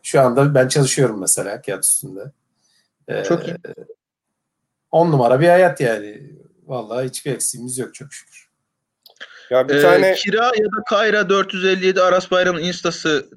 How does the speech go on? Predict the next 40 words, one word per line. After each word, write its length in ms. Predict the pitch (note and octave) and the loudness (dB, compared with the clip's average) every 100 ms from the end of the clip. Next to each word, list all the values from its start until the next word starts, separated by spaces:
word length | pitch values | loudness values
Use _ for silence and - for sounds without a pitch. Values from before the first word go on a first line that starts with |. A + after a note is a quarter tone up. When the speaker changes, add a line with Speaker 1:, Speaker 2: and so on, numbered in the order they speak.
| - | -6
Speaker 2:
demiş. 320 | C3+ E3 - | -4 -4 -4
Ee, 320 | C#3+ C3+ C3 | -2 -2 0
Aras 340 | C3+ D3 D3+ - | 2 2 2 2
Bayram'ın 360 | D3+ D3+ D3+ | 4 4 0
Instagram'ı 520 | D3 C#3+ D3 C#3 C#3 D3 | -4 -2 0 0 0 2
Aras 280 | C3+ C3 | 2 0
Bayram. 260 | C3+ A#2+ A2 | -2 -4 -2
Yok 200 | D3 C3+ | -2 -2
canım, 200 | A#2+ A#2+ | -4 -2
ben 140 | B2+ | -2
Instagram 420 | C3 C3+ B2 A#2 A#2 | -2 0 0 -2 -6
kullanmıyorum. 580 | C#3+ D3+ C#3+ C3+ C#3+ - _ _ _ _ _ _ - | -4 -2 -2 -4 -6 -12 _ _ _ _ _ _ -4
Ee, 20 | D3+ | 0
Speaker 3:
Açtıracağız. 280 | D#3 C3+ D#3+ | 2 2 4
Speaker 2:
tarihin 220 | E3 F3+ | 2 4
en 140 | F#3 | 2
iyi 140 | F#3 F3+ | 0 -2
lakabını 440 | F3+ F3+ E3+ G3 | 0 0 0 -2
konuşmuştuk 520 | G3 F3+ G3 C4+ A3+ | -2 -4 -4 -12 -12
biz 120 | D#3 C#3 | -8 -2
bu 80 | |
arada. 140 | C3 C3 | 0 0
Magic 320 | C#3+ D#3+ C3+ - | -2 -4 -4 -6
yani 180 | G2 G2+ | -6 -6
çok 220 | A#2 - | -10 -12
net. 140 | G#2 | -8
Yani 140 | G#2+ A#2 | -4 0
ben 120 | B2 | 0
Magic'in 360 | C3+ C3+ C#3 | 0 -2 -4
ismini 420 | C#3 - D3+ D#3+ - | -6 -4 -2 -2 -2
otuz 300 | A2+ C3+ D3+ | -6 -4 -2
yaşıma 240 | D3 - - | -2 0 0
kadar 220 | D3 D#3+ | 2 4
gerçekten 340 | D3+ C#3+ D3+ | 2 2 -2
Magic 240 | D3 C#3 C3 | 0 -2 0
olduğunu 260 | B2 A#2 A2 | 0 2 -2
zannettim. 400 | G#2+ G#2+ G#2 G#2+ | -2 -4 -6 -8
O 100 | - | -4
kadar 220 | B2+ A2 | -2 -2
iyi, 160 | G#2+ | -4